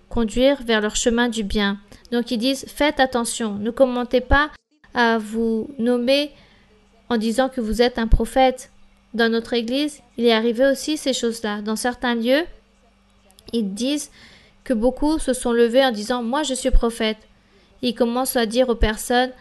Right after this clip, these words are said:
à voix haute, « Moi, j'ai besoin que vous puissiez venir chez moi car je vais vous donner la révélation, car je suis prophète. » Et ils commencent à parler à beaucoup de personnes et à donner des révélations.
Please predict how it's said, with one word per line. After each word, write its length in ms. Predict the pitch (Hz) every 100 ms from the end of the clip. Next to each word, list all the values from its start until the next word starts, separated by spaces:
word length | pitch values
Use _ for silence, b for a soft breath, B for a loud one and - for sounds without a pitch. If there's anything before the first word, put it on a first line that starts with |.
| B B B B
à 100 | 240
voix 240 | 214 226 233
haute, « 260 | 254 254 - _ _ _ _ _
Moi, 220 | 233 254
j'ai 160 | 262 247
besoin 340 | 202 233 262
que 140 | 262 233
vous 160 | 220
puissiez 420 | 208 233 - 254
venir 400 | 240 240 247 262
chez 160 | 262 254
moi 220 | 240 254
car 160 | 277 247
je 120 | 220
vais 120 | 226
vous 140 | 214 220
donner 260 | 226 247
la 120 | 254
révélation, 800 | 220 226 226 220 214 - 247 269 - B B B -
car 160 | 240
je 100 | 220
suis 180 | 226 226
prophète. » 680 | 226 214 208 - 254 277 277 B B B
Et 80 | 247
ils 60 | 240
commencent 360 | 247 233 254
à 80 | 233
parler 280 | 226 226 247
à 100 | 226
beaucoup 380 | 220 226 - 220
de 80 |
personnes 580 | 226 208 208 - 254 269
et 100 | -
à 80 | 220
donner 220 | 214 226
des 100 | 226
révélations. 640 | 214 208 208 208 - 208